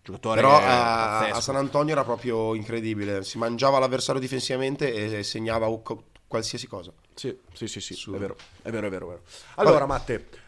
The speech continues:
Speaker 1: ehm, cosa c'è da dire di questi Grizzlies? Che sono giovani, che hanno un futuro, mm, bright, come si dice in, in
Speaker 2: Sì,
Speaker 1: italiano?
Speaker 2: mi
Speaker 1: Ah,
Speaker 2: piace,
Speaker 1: bri-, brillante,
Speaker 2: bright, eh,
Speaker 1: brillante,
Speaker 2: brillante,
Speaker 1: brillante,
Speaker 2: sì.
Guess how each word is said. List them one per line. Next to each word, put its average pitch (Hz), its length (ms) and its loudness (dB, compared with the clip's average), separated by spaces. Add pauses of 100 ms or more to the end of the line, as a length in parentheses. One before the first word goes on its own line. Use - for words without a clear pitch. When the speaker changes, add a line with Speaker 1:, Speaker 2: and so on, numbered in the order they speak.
Speaker 1:
ehm, 143 1120 0 (760)
cosa 196 200 2
c'è 190 140 2
da 196 80 4
dire 170 200 6
di 175 60 8
questi 117 260 2
Grizzlies? 104 560 -4 (300)
Che - 120 -8
sono 190 200 2
giovani, 120 380 4
che 135 240 -2
hanno 143 180 0
un 151 80 0
futuro, 180 840 2 (200)
mm, 101 960 -8 (180)
bright, 113 560 0
come 117 140 -8
si 170 80 -6
dice 147 180 -2 (160)
in, 101 240 -4
in 101 500 -14
Speaker 2:
Sì, 107 160 -6
Speaker 1:
italiano? 139 100 0
Speaker 2:
mi 165 40 10
Speaker 1:
Ah, - 60 12
Speaker 2:
piace, 147 160 4
Speaker 1:
bri-, 139 100 4
brillante, 131 480 6
Speaker 2:
bright, 95 220 -14
eh, 110 40 -14
Speaker 1:
brillante, 123 500 4
Speaker 2:
brillante, - 0 -
Speaker 1:
brillante, 117 440 -2
Speaker 2:
sì. - 160 -18